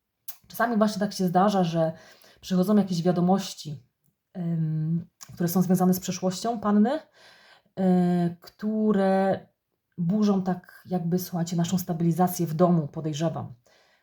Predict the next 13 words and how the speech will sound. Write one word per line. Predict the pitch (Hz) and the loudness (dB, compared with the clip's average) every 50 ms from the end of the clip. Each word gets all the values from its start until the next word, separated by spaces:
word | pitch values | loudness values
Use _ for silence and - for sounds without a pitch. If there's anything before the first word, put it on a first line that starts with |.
| _ - - | _ -20 -16
Okej? | - - 175 185 196 214 208 | -8 -4 0 0 0 0 -2
Te | - 185 | -2 -4
wiadomości | 170 180 170 180 185 190 185 190 - - | -2 0 2 2 2 2 0 -2 -6 -8
właśnie | - 175 165 - - 175 | -6 -6 -6 -6 -6 -8
przychodzą | 170 - - 147 170 185 185 170 180 170 170 170 - | -8 -8 -8 -4 -2 0 0 2 2 0 0 0 -2
i | 156 175 170 170 170 165 165 165 165 160 160 160 160 160 160 156 151 151 - - - | -2 0 2 4 4 2 2 2 0 -2 -2 -4 -4 -4 -6 -6 -6 -8 -10 -10 -4
one | - 190 185 175 | 0 2 2 2
są | 180 - 180 | 2 2 -2
związane | 170 165 175 165 170 170 170 170 | 0 0 0 0 2 2 0 0
z | 165 | 0
przeszłością. | - - 165 - - 139 139 - - - - - - _ _ _ - - - - - - - _ _ _ _ _ - | -4 -10 -14 -12 -12 -14 -14 -14 -16 -20 -18 -20 -20 _ _ _ -20 -20 -20 -20 -20 -20 -20 _ _ _ _ _ -10
B-, | 185 165 185 220 240 240 - - - | -4 0 2 2 4 2 0 -2 -2
i | - 214 214 214 214 214 - - | 0 2 4 4 4 4 2 0